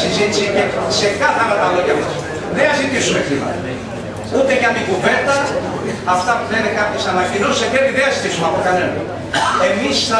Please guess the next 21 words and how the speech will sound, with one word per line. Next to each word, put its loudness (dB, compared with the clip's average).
διασφαλίσουμε 0
τα 0
χρήματα 2
από -4
αλλού 0
και 0
θα 2
βάλουμε 0
και 0
την -2
κουβέρτα, 2
όπως 2
είπε 2
και 2
ο 4
πρόεδρος 2
του 0
Γυμναστικού 0
Συλλόγου 2
Περιστερίου, 2
είναι 2